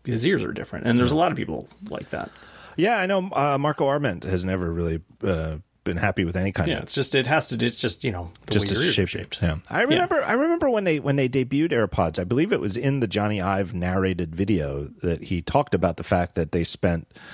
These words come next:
Speaker 2: uh, some gazillion dollars, you know, three D modeling the inner shape of thousands of people's ears of <laughs> multiple,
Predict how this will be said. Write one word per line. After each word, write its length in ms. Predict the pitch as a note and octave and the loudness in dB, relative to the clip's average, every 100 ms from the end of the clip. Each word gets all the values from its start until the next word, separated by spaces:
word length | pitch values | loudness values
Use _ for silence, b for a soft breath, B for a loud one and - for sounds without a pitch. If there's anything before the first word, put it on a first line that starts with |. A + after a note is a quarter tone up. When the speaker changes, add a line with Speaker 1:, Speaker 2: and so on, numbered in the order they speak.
| B B B B - | B B B B 0
Speaker 2:
uh, 500 | G#2 F#2 E2+ D2+ D2 D2 | 2 4 2 0 -6 -4
some 400 | - F#2+ E2 F2+ - | -2 0 -2 -6 -6
gazillion 720 | G2+ F2+ G2 F#2+ F2+ E2+ D#2+ D#2+ | 0 2 4 2 0 -2 -2 0
dollars, 760 | F2+ F2+ F2+ E2 D#2+ - - - | 2 4 2 0 -2 -4 -4 -4
you 100 | F2+ | -2
know, 240 | E2 D2+ F#2 - - | -2 -4 -10 -16 -14
three 200 | - G#2+ | 0 2
D 140 | F#2+ F#2+ | 4 2
modeling 500 | F#2 G2 F#2 F2+ F2 | 2 2 2 0 -2
the 120 | F2 | -4
inner 280 | E2+ G2+ F#2+ | -2 -2 0
shape 400 | - F2+ F2 - | 2 0 0 -4
of 440 | E2+ D#2 - - - B2+ A#2 _ _ _ _ | -4 -4 -8 -16 -18 -20 -20 _ _ _ _
thousands 400 | A2 G2 F#2+ F#2 | 0 0 -2 -6
of 100 | E2 | -2
people's 420 | G#2 G2 F#2+ D#2+ - | 0 2 0 -4 -2
ears 560 | G2 F#2+ F#2 E2 - | 2 2 2 -2 -4
of 520 | - F2 E2 - - - | -2 -2 -2 -10 -14 -14
<laughs> 100 | - | -4
multiple, 720 | G2+ F#2+ G2 F2 F2 E2 D#2+ | 0 2 2 0 0 0 -4